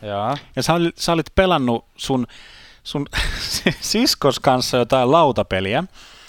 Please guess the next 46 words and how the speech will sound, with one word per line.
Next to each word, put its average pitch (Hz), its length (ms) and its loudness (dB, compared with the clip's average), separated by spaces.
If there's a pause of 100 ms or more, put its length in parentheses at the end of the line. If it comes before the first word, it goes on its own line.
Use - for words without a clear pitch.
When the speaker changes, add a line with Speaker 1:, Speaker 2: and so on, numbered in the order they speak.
(420)
Speaker 2:
Ja 113 280 2
sillä, 147 240 2
että 147 120 -4
mu-, 180 180 -2
muut 185 220 4
oli 226 140 2
tullut 208 240 4
niinku 185 180 2
pelaamaan 139 560 6
sillä, 113 260 2
niin 185 160 -4
kuin 143 240 -6 (160)
Speaker 1:
Aa. 139 220 2
Speaker 2:
miten 160 240 4
lautapelejä 175 500 6
nyt 120 180 0
pelataan 107 400 2
sillä, 107 220 0
niin 165 140 -6
kuin, 160 100 2
että - 120 -2
kyllä 131 180 0
nyt, 170 160 -4 (380)
tiedätkö, 117 300 0 (920)
ei 135 100 2
nyt 170 120 0
sillä 185 160 2
lailla 160 180 4
vakavissaan, 117 720 4
mut 107 140 -4
sillä 120 140 2
lailla 135 120 2
kuitenkin, 185 360 4
että - 120 -4
tosissaan, 131 480 2
että - 100 -8
se 143 60 0
niinku 156 260 -6
pelataan 127 420 2
sitä 107 120 -4
peliä. 101 360 0
Speaker 1:
Carcassonne. 104 800 -2
Speaker 2:
Carcassonne 165 600 2
taisi 117 240 0
olla 107 160 0
peli, 139 320 4